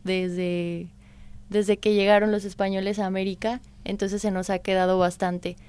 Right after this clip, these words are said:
Tenemos la forma de hablar parecida, el mismo idioma, bastantes, las fiestas culturales, tradiciones, muchas son las mismas, entonces no, no noto gran diferencia.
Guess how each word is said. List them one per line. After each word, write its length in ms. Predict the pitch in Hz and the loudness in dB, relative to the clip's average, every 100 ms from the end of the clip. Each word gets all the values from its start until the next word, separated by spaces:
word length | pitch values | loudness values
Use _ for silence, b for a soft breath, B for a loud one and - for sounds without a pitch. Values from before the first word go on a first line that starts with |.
| b b | b b
Tenemos 360 | 214 214 214 208 | 2 4 6 6
la 140 | 196 | 4
forma 300 | 214 202 190 | 4 4 4
de 80 | 185 | 4
hablar 240 | 185 180 | 2 0
parecida, 640 | 180 175 180 214 214 202 202 | 0 -2 -2 -2 0 2 0
el 100 | 185 | 0
mismo 260 | 185 175 175 | -2 -2 0
idioma, 560 | 180 196 208 202 208 b b b b b b b - - - - - - - - - - | 2 2 2 0 -4 b b b b b b b -20 -20 -20 -20 -20 -20 -20 -20 -20 2
bastantes, 640 | 226 - 220 220 220 - | 4 6 4 4 0 -4
las 240 | - 220 220 | 0 0 4
fiestas 340 | 247 226 240 | 2 4 2
culturales, 600 | 247 220 220 214 233 233 | 2 2 6 6 6 4
tradiciones, 560 | - 208 202 226 214 214 | 2 2 2 0 0 2
muchas 320 | 214 208 220 | 0 0 0
son 120 | 208 | 2
las 160 | 196 190 | 0 0
mismas, 600 | 208 214 220 233 262 - b b b b b - - - - | 0 2 0 0 -2 -10 b b b b b -20 -20 -20 -6
entonces 520 | 226 214 220 226 240 240 | -2 0 2 0 2 4
no, 300 | 247 247 247 | 6 6 4
no 120 | 262 | 4
noto 240 | 269 269 | 4 4
gran 220 | 269 247 | 4 4
diferencia. 680 | 240 240 214 208 202 214 208 | 2 0 -2 -2 -4 -8 -10